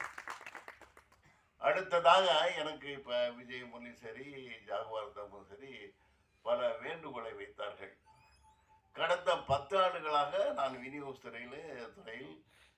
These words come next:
ஆ, தேர்தலில் எந்த பங்கு வகிக்கவில்லை. பின்னாடி இருந்து பலருக்கு நான் உதவி செய்திருக்கிறேன் ஒழிய, நேரடியாக பெரிய பதவியில் நான் நிற்கவில்லை. இந்த வருஷம்தான் நானு,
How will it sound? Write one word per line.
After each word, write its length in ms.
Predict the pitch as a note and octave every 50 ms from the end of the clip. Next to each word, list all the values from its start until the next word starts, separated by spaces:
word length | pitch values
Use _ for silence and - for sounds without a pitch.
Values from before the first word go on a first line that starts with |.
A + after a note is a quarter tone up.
| _ _ _ -
ஆ, 440 | - A#2+ A2+ A2+ A2+ A2 G#2+ A2 A2
தேர்தலில் 760 | G#2+ - - B2+ C3 C3 A#2+ A#2+ A#2+ B2+ D3 - - - - _ _ _
எந்த 340 | G2+ A2+ - E3+ E3+ F3+ -
பங்கு 480 | - - C3+ C3+ C#3+ D3+ E3 D#3 C#3+
வகிக்கவில்லை. 440 | C3 A#2+ - - F#2+ - - - - _ _ _ _ _ _
பின்னாடி 460 | B2+ C#3+ D#3 F3 - - - D#3 C3+
இருந்து 320 | C3+ C#3 C3+ C#3 C#3+ D3
பலருக்கு 520 | C3 - C3+ B2 B2 B2+ A#2+ - - - A#2+
நான் 200 | G#2+ G2+ G2 G2
உதவி 320 | G2 G2+ G#2 A#2+ B2 B2
செய்திருக்கிறேன் 640 | A#2 G#2+ G2+ G2+ G2+ G2 G2 - _ - F#2 - F2+
ஒழிய, 500 | F#2+ F#2+ G2+ B2 C#3 C3+ - - - - _ _ _ _ _ _
நேரடியாக 880 | _ - A#2 C3+ D#3 F3+ G3 G3+ G3+ G3 F#3 F3+ F3 D#3+ D#3+ F#3+ G#3 G3+
பெரிய 360 | - - C3+ C#3 D3 D#3 D3
பதவியில் 420 | B2 C3+ A#2+ A2+ A2 A2+ C3 C#3 C3+
நான் 220 | A#2+ A2 G2+ G2
நிற்கவில்லை. 540 | G2 G2 _ - - G2+ F#2+ - - - - _ _ _ _ _ _ _ _ _ _ _ _ _ _ _ _ _ _ _ _ _ _ _
இந்த 320 | - C3 D3 D#3 E3 F#3 F3
வருஷம்தான் 580 | F3 F3 D#3+ - F#3+ F#3 G3 F#3+ F#3 G#3 -
நானு, 480 | D#3 C#3+ C#3 C3+ C3+ C#3+ D3+ D#3+ - -